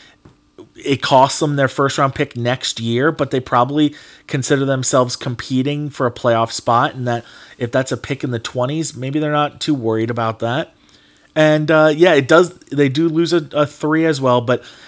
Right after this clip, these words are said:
I think if it's to get their quarterback of the future, they're willing to make this move. Okay, all right. So number eight, Carolina. They're very happy. I think Carolina's in a really nice spot this year, and I think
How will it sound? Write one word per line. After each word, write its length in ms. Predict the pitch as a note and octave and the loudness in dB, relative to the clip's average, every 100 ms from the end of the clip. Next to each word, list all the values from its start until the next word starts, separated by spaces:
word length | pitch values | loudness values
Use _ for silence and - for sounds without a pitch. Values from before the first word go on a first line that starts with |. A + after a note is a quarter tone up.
| - | -8
I 100 | C3 | -4
think 260 | B2+ E3+ E3 | 0 0 2
if 140 | D#3+ | 2
it's 220 | E3 D#3+ - | 2 2 0
to 100 | F3 | 0
get 340 | B2 D3 D3+ | 2 0 2
their 100 | D#3 | -2
quarterback 520 | - D3+ D3 D3+ D3 | 0 0 2 2 0
of 60 | D3+ | -2
the 60 | C#3 | -6
future, 360 | F3 E3+ C3+ | -6 -6 -2
they're 100 | A#2 | -2
willing 340 | A2+ B2 B2 A#2+ | 0 0 -2 -4
to 100 | A#2+ | -4
make 260 | A2+ A2 | -4 -4
this 220 | A2+ - | -4 -4
move. 360 | A2+ G#2 F2+ - | -6 -8 -10 -14
Okay, 340 | G2+ - G#2 - - - - - - - D3+ | -14 -8 -8 -10 -20 -20 -20 -20 -20 -6 6
all 80 | |
right. 260 | C#3 A#2 - | 6 6 2
So 320 | - C#3 B2 - - _ _ _ _ _ - - | 6 6 6 -2 -20 _ _ _ _ _ -16 0
number 340 | C#3+ D3+ E3 - | 4 6 6 8
eight, 300 | F3 D3 - | 8 8 4
Carolina. 640 | - D#3+ D#3+ E3 D#3 G#2+ - | 6 8 8 8 6 4 0
They're 180 | A#2+ E3 | 4 6
very 360 | C#3+ F#3+ F#3 | 8 8 8
happy. 440 | D3+ D3+ D3 B2 G#2 | 8 6 4 2 2
I 100 | G3+ | 4
think 240 | A#3 B3+ | 4 4
Carolina's 400 | B3 A#3+ G#3+ G3 | 6 8 6 4
in 80 | D3+ | 2
a 60 | B2 | 2
really 320 | C#3 D#3+ D#3+ | 4 4 4
nice 260 | D3+ C#3 | 2 0
spot 420 | - - B2+ A#2+ A2+ | 0 2 4 2 0
this 240 | A2+ - | -4 -2
year, 300 | A2+ A2 A2+ | 0 2 2
and 140 | B2+ A#2+ | 0 -2
I 80 | B2 | -2
think 320 | - F#3 | -4 -6